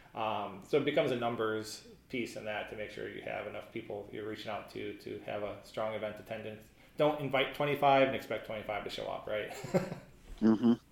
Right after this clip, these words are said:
Speaker 2: Yeah. Yeah, that's <laughs> exactly. That probably doesn't work that way.
Speaker 1: <laughs> No. And then you mentioned Constant Contact as your email client. Um,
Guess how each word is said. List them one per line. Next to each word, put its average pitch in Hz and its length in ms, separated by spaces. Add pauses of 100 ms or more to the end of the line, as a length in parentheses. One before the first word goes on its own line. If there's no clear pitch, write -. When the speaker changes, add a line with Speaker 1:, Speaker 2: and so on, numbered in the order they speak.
(140)
Speaker 2:
Yeah. - 140 (320)
Yeah, - 160 (120)
that's - 480 (440)
<laughs> - 440
exactly. 95 520 (120)
That 92 140
probably 107 260
doesn't 113 280
work 87 220
that 87 160
way. - 180
Speaker 1:
<laughs> - 40
No. - 80 (640)
And 180 120
then 180 80
you 208 60
mentioned 202 340
Constant 139 320
Contact 123 580
as 117 140
your 117 120
email 120 300
client. 107 460 (420)
Um, 107 720